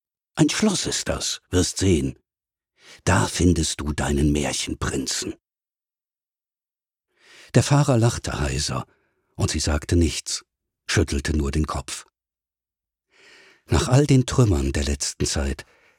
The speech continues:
glaubte sie natürlich nicht an ein Schloss. Wahrscheinlich wollten die Männer sie beruhigen.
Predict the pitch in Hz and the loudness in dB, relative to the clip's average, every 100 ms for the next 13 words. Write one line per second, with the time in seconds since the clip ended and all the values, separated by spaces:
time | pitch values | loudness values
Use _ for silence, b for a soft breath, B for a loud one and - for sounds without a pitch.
0 | b 98 101 - 95 82 76 78 - 73 | b 2 4 4 2 2 2 2 0 0
1 | 78 90 76 - - 76 57 64 - 65 | 0 0 0 -4 -4 -2 -2 -4 -4 -4
2 | - - _ _ _ _ _ _ _ _ | -6 -10 _ _ _ _ _ _ _ _
3 | B B - 104 131 139 123 - 101 101 | B B 0 2 4 6 6 4 2 4
4 | 104 95 98 104 92 82 78 78 87 92 | 4 4 4 4 2 0 -2 -2 -2 -4
5 | 71 64 | -6 -10